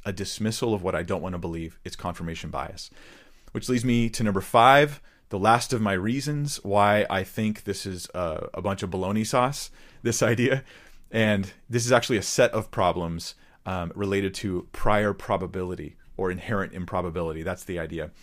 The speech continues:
Um, so when I say inherent improbability, I'm talking about the extraordinary claim part of the claim.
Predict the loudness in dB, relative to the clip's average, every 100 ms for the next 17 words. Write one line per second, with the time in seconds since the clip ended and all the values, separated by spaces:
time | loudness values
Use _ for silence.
0 | -20 -20 -18 -8 -6 0 4 6 6 4
1 | 4 6 4 4 2 2 4 2 2 0
2 | -2 -2 0 -2 -4 -16 -4 -2 -2 0
3 | 0 0 -2 -4 -4 -4 -4 -4 -6 -8
4 | -20 -20 -12 -10 -10 -8 -8 -10